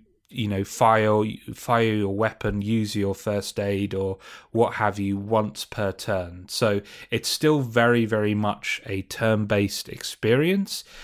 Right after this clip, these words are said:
Um, but yeah, this change of perspective and the way you control, I think, for me, sells a feeling of threat and immediacy,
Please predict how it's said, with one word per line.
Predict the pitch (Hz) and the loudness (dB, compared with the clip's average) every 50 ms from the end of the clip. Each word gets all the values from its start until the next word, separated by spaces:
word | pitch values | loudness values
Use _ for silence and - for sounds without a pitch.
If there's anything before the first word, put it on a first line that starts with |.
| - - - - - _ _ | -20 -20 -20 -20 -20 _ _
Um, | - 117 127 127 123 123 123 120 - - - - | 2 4 4 4 2 0 -2 -4 -6 -10 -2 2
but | 139 131 135 | 2 2 4
yeah, | 135 139 156 143 127 | 4 4 4 4 4
this | 123 123 151 147 - - - | 4 2 0 0 0 -2 -6
change | - _ - - - - - - 135 151 156 160 160 156 151 151 143 131 - - - - - | -6 _ -4 -2 0 0 0 0 0 2 2 2 4 2 2 2 2 0 -2 -6 -8 -4 2
of | 117 117 117 113 107 - - | 2 4 4 2 0 -6 0
perspective | - - - - - - - 131 - - _ - - - - 104 95 95 113 127 - - - _ - - - - - - _ _ - | 0 2 2 2 -2 -2 -4 -4 -4 -4 _ -14 -12 -6 -2 -2 -2 -2 -2 -6 -10 -14 -18 _ -20 -20 -20 -20 -20 -20 _ _ -2
and | - 110 107 107 104 104 101 101 101 | 0 2 2 2 2 2 0 -2 -2
the | - - - 110 107 | -6 -10 -4 -2 -2
way | 104 104 110 113 113 | -2 2 2 2 4
you | 117 113 113 110 107 | 4 2 0 -2 -4
control, | - - - 107 98 - - 123 113 107 104 101 92 - - | -4 -6 -6 -6 -6 -6 -2 0 2 2 2 0 -2 -4 -4
I | 107 107 | -4 -4
think, | 104 - - - - - - - - 156 147 139 131 - _ _ _ _ - | -4 -6 -14 -16 -18 -20 -20 -4 -2 0 0 0 -2 -6 _ _ _ _ -18
for | - - - 120 | -10 -6 -4 -2
me, | 117 117 117 117 127 135 147 147 135 113 98 92 92 95 101 107 104 - - - - - - - _ | 0 0 2 2 2 4 4 4 4 2 0 -2 -4 -4 -4 -4 -4 -6 -16 -20 -20 -20 -20 -20 _
sells | - - - - - - - 127 117 117 117 113 113 110 104 101 101 101 - - - - | -6 -2 0 2 2 4 4 6 6 6 6 6 4 4 2 0 -2 -2 -4 -6 -6 -4
a | 107 104 104 101 95 | -2 -2 0 -2 -4
feeling | - - - 120 117 107 104 104 101 101 | -6 -6 -4 -2 0 2 2 2 2 2
of | 101 95 | 0 -2
threat | - - - - 127 120 107 - - - - - | -4 -8 -6 -2 0 0 0 -2 -8 -12 -12 -10
and | 120 117 104 | -8 -6 -6
immediacy, | 101 101 101 104 107 120 120 135 139 139 139 - - - 160 160 160 165 - | -4 -2 0 0 0 0 0 0 -2 -2 -2 -4 -2 -2 -2 -2 -2 -4 -12